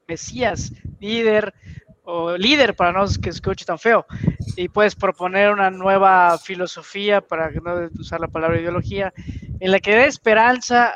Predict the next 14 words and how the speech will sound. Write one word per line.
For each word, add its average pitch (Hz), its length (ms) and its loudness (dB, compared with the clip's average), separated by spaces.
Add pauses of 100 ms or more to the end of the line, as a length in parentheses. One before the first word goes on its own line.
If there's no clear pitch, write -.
(140)
a 170 400 4
ese 202 240 -4 (300)
sector 185 400 -6
de 190 80 -2
la 185 40 -4
población 202 680 -2
y 185 140 -10
eventualmente 202 560 -6
hacerte 180 400 -6
de 175 80 -4
un 170 60 -6
coto 175 320 -6
de 165 80 -6
poder 190 340 -6